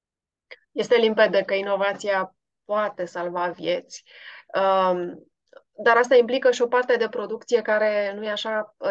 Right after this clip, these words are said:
inevitabil, uh, poluează mediul. Și dacă ar fi să vorbim despre amprenta, uh, Autoliv în cadrul operațiunilor proprii, dar, uh, uh, și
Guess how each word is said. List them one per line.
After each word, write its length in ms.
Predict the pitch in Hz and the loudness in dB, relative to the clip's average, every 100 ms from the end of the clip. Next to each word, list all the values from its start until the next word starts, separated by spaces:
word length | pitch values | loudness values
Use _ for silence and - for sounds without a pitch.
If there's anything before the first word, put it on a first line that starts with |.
| 202 | 0
inevitabil, 800 | 233 220 220 220 214 214 202 196 | 0 0 -2 0 0 -2 -6 -4
uh, 80 | 190 | -4
poluează 760 | 190 190 190 190 190 185 185 - | -6 -8 -4 -6 -6 -8 -8 -10
mediul. 560 | 202 214 202 175 - - | -8 -6 -6 -8 -12 -12
Și 220 | - 220 | -8 -6
dacă 300 | 190 214 214 | 0 0 0
ar 80 | 202 | -4
fi 120 | 220 | -4
să 140 | 247 254 | 0 0
vorbim 540 | 233 233 233 240 226 | 0 -4 0 0 0
despre 580 | 208 226 - 226 208 196 - - - - - - | -6 -10 -6 -2 -2 -2 -8 -20 -20 -20 -12 -4
amprenta, 760 | 214 220 269 240 - - - _ _ _ | -2 2 4 4 0 -12 -14 _ _ _
uh, 220 | 190 165 170 | -10 -10 -8
Autoliv 720 | 175 180 180 180 180 208 202 - | -6 -6 -4 -4 -4 -10 -10 -8
în 160 | 208 | -6
cadrul 340 | 208 214 233 214 | 0 0 2 2
operațiunilor 840 | 208 214 208 208 214 214 214 202 | 2 0 0 -2 -6 -4 -2 -4
proprii, 520 | - 247 285 330 311 - | 0 0 0 -2 -4 0
dar, 220 | 262 247 | 0 2
uh, 400 | 247 233 233 226 - | 0 0 0 -2 -2
uh, 240 | 220 220 | 0 0
și 280 | 220 - | -4 -2